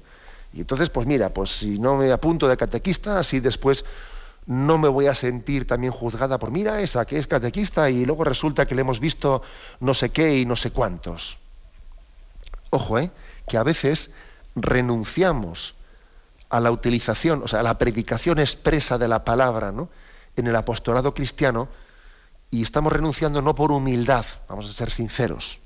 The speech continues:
no por humildad, sino porque no queremos que esa palabra que, que se predica, esa palabra nos, nos juzgue.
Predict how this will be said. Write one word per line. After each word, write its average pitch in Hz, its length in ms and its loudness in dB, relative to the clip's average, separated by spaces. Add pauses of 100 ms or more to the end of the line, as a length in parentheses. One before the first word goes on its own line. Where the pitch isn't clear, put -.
(200)
no 107 200 -4
por 117 160 -2
humildad, 110 520 2 (680)
sino 120 460 0
porque 117 640 0 (840)
no 123 220 0
queremos 139 380 2
que 131 100 -2
esa 123 200 0
palabra 117 520 0
que, 98 340 -4
que 107 160 -8 (120)
se - 160 -6
predica, 117 520 -2 (500)
esa - 160 -4
palabra 117 320 2
nos, 113 220 -2
nos 107 200 -4
juzgue. 107 460 -4